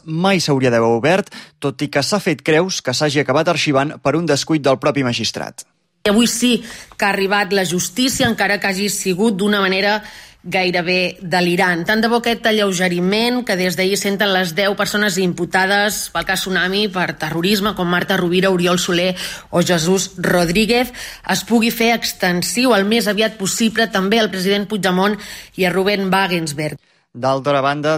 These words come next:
Speaker 1: també sobre el retorn imminent d'alguns dels implicats que són a l'estranger, el govern no ha volgut donar detalls de si prepara algun tipus de recepció oficial al Palau de la Generalitat. La portaveu s'ha limitat a dir que s'adaptaran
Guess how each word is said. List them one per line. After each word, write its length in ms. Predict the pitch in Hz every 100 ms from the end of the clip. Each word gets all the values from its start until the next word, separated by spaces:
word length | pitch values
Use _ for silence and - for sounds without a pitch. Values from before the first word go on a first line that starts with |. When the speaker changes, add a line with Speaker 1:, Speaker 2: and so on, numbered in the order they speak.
| 131
Speaker 1:
també 300 | 127 120 139
sobre 240 | 143 127
el 80 | 117
retorn 540 | 117 127 123 180 175 165
imminent 400 | 151 143 156 156
d'alguns 400 | 131 127 160 147
dels 220 | 135 127
implicats 400 | 139 139 135 147
que 80 | -
són 220 | 135 135
a 40 | 120
l'estranger, 480 | 117 - 139 143 208
el 140 | 190 147
govern 300 | 151 170 156
no 80 | 180
ha 80 |
volgut 300 | 165 156 165
donar 160 | 151 156
detalls 380 | 143 135 139 160 - - -
de 140 | - 117
si 140 | - 127
prepara 400 | 123 120 170 139
algun 240 | 120 131
tipus 320 | 131 131 127
de 140 | 123 123
recepció 380 | - 127 - 135
oficial 320 | 131 131 117
al 80 | 113
Palau 220 | 117 117
de 80 | 113 113
la 80 | 113
Generalitat. 720 | 117 156 123 117 113 170 180 143
La 160 | 123
portaveu 400 | - 123 143 151
s'ha 160 | 139 123
limitat 320 | 123 123 147
a 60 | 120
dir 140 | 139 135 - - -
que 160 | 180
s'adaptaran 600 | 170 135 156 - 135 135